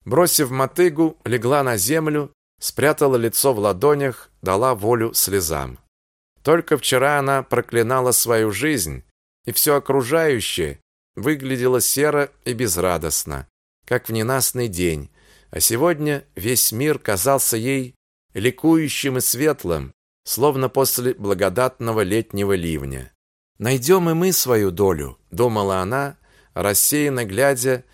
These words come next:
на резные дубовые листья, вспыхнувшие под косыми лучами восходящего солнца. Возле кустов и на солнцепёке росли душистые пёстрые цветы.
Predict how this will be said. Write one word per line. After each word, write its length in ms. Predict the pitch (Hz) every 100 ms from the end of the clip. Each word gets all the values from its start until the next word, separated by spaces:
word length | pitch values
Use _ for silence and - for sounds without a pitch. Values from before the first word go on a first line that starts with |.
| _ -
на 140 | 90
резные 480 | 98 87 110 143 139
дубовые 580 | 110 107 113 110 98 90
листья, 640 | 120 147 - 131 127 120 _ _ _ _
вспыхнувшие 960 | - - 165 151 139 135 - 135 131 127
под 220 | 117 -
косыми 460 | 104 92 147 135
лучами 680 | 117 98 - 131 131 123 123 -
восходящего 840 | 92 - 82 87 98 - 98 90
солнца. 680 | - - 67 60 - 55 50 _ _ _ _ _ _ _ _
Возле 380 | - 151 139 143
кустов 680 | - 135 - 156 156 - - -
и 80 | 131
на 120 | 120
солнцепёке 1040 | - 131 123 123 - 160 156 - 78 62 _ _ _ -
росли 440 | 92 107 - 165
душистые 720 | 123 127 - 160 - - 143
пёстрые 600 | - - 131 - 123 120
цветы. 640 | 110 - 107 - 76 64